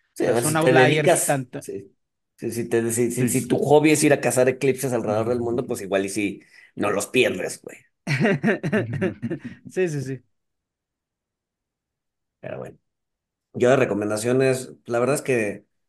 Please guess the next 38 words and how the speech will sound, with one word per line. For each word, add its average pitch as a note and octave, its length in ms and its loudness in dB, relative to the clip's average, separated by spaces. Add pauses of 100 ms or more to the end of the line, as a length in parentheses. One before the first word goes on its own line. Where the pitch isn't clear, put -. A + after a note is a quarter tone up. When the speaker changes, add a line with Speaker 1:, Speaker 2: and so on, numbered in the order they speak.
(500)
Speaker 1:
no B2 120 -2
traigo C#3 200 4
mucho. C#3+ 220 2
Bueno, G3 220 6
bajamos, F#3+ 420 4
no, F3 100 2
no F3+ 220 0
sé G#3 100 -2
mucho G3 240 0
de E3 80 0
videojuegos, C#3+ 640 -2 (380)
¿no? C3+ 220 -8
Pero, G2 640 0
ah, G2+ 100 -6
pues, - 200 -20 (100)
tenemos A#2+ 320 2
ahí A2 100 0
una A#2 160 0
consola G#2+ 500 -4
Switch. A2 520 -8 (960)
Y A2 80 -4
bajamos C#3+ 760 2
en, A#2+ 960 2
en, A2 280 -6
en, G#2+ 120 -6
¿cómo A#2+ 200 -4
se B2 80 -8
llama? A#2+ 240 0
En, G2 380 -4
en F2+ 240 -10
Semana A#2 340 0
Santa A#2+ 280 0
uno A#2+ 120 0
que A#2 80 -14
se A#2 80 -4
llama G#2+ 360 -2
It A2+ 180 -10
Takes A2 260 -2